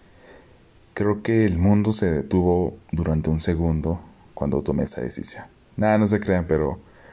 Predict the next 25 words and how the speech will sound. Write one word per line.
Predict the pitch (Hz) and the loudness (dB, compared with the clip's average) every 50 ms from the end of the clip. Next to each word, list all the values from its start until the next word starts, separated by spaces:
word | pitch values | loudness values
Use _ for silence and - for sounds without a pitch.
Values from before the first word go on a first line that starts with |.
| - - - - - - - | -20 -20 -20 -20 -20 -16 -8
sí | - - 95 | -4 -2 -2
fue | 92 - 95 | 0 0 0
algo | 92 90 90 95 | 0 0 0 2
raro. | 87 82 78 67 60 - - - | 2 2 2 0 0 -2 -2 0
<laughs> | - - - - - 139 - - - - - - - _ _ - _ - _ _ _ - _ _ _ _ _ _ _ _ _ _ - _ _ _ _ _ _ _ _ _ _ _ _ | 0 0 0 0 -2 -4 -4 -6 -12 -14 -14 -18 -20 _ _ -20 _ -20 _ _ _ -20 _ _ _ _ _ _ _ _ _ _ -20 _ _ _ _ _ _ _ _ _ _ _ _
Una | 127 139 156 170 190 190 | 2 2 4 4 4 4
vez | 170 160 165 156 - | 4 4 2 2 0
dentro | 160 156 147 - 98 87 | -2 -4 -2 0 0 0
de | 82 78 | 0 -2
Jubicrist, | - - 82 80 80 - 87 95 98 110 107 - - - - - - _ _ | -2 -2 -4 -2 -2 0 2 2 2 2 0 -2 -10 -18 -20 -20 -20 _ _
me | - - 82 87 | -4 0 2 2
hice | 92 90 - 104 | 2 2 2 2
de | 101 95 87 | 2 2 4
amigos | 85 87 90 90 87 98 92 87 - - | 2 2 2 2 2 2 0 -2 -4 -6
en | - 90 85 | -4 -2 0
el | 82 80 80 | 0 2 2
momento. | 82 85 92 127 156 151 123 - - 76 76 - - _ _ _ _ _ _ _ _ _ _ - | 2 4 4 4 4 2 0 -2 -4 -6 -8 -10 -16 _ _ _ _ _ _ _ _ _ _ -4
Amigos | - 127 151 185 208 220 220 226 220 | 0 4 4 6 6 6 4 4 2
con | - 147 107 | 0 0 0
los | 95 87 | 0 0
cuales | - 101 101 101 107 107 - | 0 0 0 0 0 0 -2
aún | 90 90 90 | -2 -2 -2
sigo | - 95 90 90 | 0 0 0 0
en | 87 85 | 0 -2
contacto. | 87 67 - - - - - - - | -2 -4 -6 -8 -10 -14 -14 -18 -20